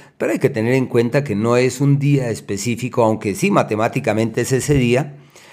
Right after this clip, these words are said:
pero ocurre que sus campos de acción se extienden hacia atrás y hacia adelante,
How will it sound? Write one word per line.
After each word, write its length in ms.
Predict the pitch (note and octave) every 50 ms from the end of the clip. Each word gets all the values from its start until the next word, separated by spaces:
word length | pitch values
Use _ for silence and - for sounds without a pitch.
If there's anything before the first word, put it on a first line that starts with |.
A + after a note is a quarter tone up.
| - _ _
pero 200 | - E3+ E3+ F3+
ocurre 360 | G3 G3 F3+ E3+ D#3+ E3+ - -
que 120 | F3 C#3+
sus 220 | - A2 A#2 G#2
campos 340 | - - C3 B2 - - D#3
de 100 | C#3 C3+
acción 380 | A#2 G2 - - B2+ C3 C#3 C#3+
se 100 | D3 D3+
extienden 800 | C#3 D3 - - D3 C#3+ C3 C3 B2 C3+ C3+ C3 C3 C3 - - -
hacia 260 | A#2 A2 - A#2 A2
atrás 420 | G#2 - B2 C3 C3 C3 C3 C3
y 80 | D3 C#3+
hacia 220 | C3+ C3+ C#3 A#2
adelante, 560 | G#2 G#2+ A2 B2+ C#3+ D#3 D3+ D3 C#3 - -